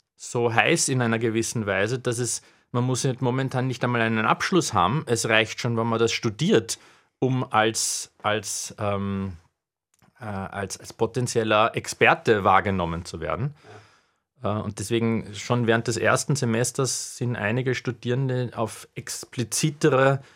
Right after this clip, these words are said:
Speaker 1: einschlägigere Jobs gewechselt. Äh, und das, also insofern hat sich da, also das ist aufgegangen.
Speaker 2: Ja.
Speaker 1: Und, äh, vielleicht eine Anekdote, also m-,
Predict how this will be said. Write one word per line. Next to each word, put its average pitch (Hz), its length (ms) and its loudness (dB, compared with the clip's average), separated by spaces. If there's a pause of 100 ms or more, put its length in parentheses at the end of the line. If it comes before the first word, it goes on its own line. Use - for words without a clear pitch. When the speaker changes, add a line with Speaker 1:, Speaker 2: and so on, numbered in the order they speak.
(300)
Speaker 1:
einschlägigere 123 640 0
Jobs - 640 -2
gewechselt. 107 680 0 (840)
Äh, 113 80 -4
und 110 280 -4
das, - 580 -2
also 123 200 2 (220)
insofern 131 440 2
hat 135 160 2
sich - 260 -6
da, 131 520 2
also 120 220 -4
das 123 200 4
ist 135 140 -2
aufgegangen. 113 800 2
Speaker 2:
Ja. 104 180 -18 (1040)
Speaker 1:
Und, 110 340 -6
äh, 113 280 2 (380)
vielleicht 113 300 0
eine 120 240 0
Anekdote, 165 880 2
also 120 360 0
m-, 117 280 -10